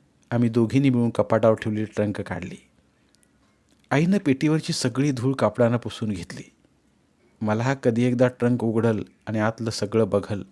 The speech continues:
असं झालं होतं. लई दिवसापासनं या ट्रंकात काय काय आहे मला बघायचं होतं. मी आजीच्या मागं बी लागली होती,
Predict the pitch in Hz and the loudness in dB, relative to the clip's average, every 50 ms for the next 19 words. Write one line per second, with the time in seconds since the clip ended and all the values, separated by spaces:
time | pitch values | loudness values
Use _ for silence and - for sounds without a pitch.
0 | _ - - - 131 117 - - - - - - - - - - _ _ _ _ | _ -10 -6 -4 -4 -6 -6 -8 -14 -18 -18 -20 -20 -20 -20 -20 _ _ _ _
1 | _ _ _ _ _ _ _ _ _ _ _ _ _ _ _ _ _ _ _ _ | _ _ _ _ _ _ _ _ _ _ _ _ _ _ _ _ _ _ _ _
2 | _ _ _ _ - 131 143 175 196 165 165 - - 175 170 170 170 - 180 180 | _ _ _ _ 0 4 4 4 4 4 2 0 0 0 0 0 0 0 0 0
3 | 175 165 165 - - 113 120 113 - 147 143 - - - - 101 110 - - - | 0 0 0 0 0 -2 -2 0 -2 -4 -4 -6 -4 -2 0 0 0 0 0 -2
4 | 98 - - 127 135 127 123 120 120 101 104 107 95 - 107 110 - - 104 92 | -2 0 0 0 0 0 2 0 0 2 0 0 -2 -2 -4 -6 -6 -6 -8 -10
5 | - - - - - _ _ _ _ _ _ _ _ _ _ _ _ _ _ _ | -12 -14 -16 -16 -16 _ _ _ _ _ _ _ _ _ _ _ _ _ _ _
6 | _ _ _ - 123 123 117 110 110 110 120 117 - 123 110 104 110 104 110 123 | _ _ _ -2 0 2 4 2 2 2 0 -2 0 0 0 2 2 2 2 0
7 | 135 139 143 123 127 120 110 113 117 113 117 - - - - - - | -2 -2 -2 -4 -4 -4 -4 -4 -6 -6 -6 -8 -10 -14 -16 -18 -20